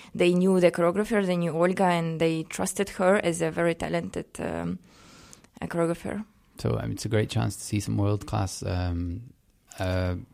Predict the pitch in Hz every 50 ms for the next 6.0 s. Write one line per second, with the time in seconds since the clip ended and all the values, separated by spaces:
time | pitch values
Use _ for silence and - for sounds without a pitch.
0 | - - - 101 - - 107 104 101 - - 95 92 - - - - 165 120 104
1 | 98 101 107 110 101 101 107 110 - 104 90 85 87 92 - - - 220 233 202
2 | 202 202 208 - - 190 - - 226 202 196 185 185 - 190 - 202 208 - -
3 | 202 202 - - 208 190 185 175 196 - - 220 233 233 220 208 - - 208 240
4 | 240 240 240 247 240 - - 247 - - - 277 240 226 196 214 208 202 208 202
5 | 202 185 165 175 180 180 214 196 196 202 196 196 - - 226 240 262 262 - -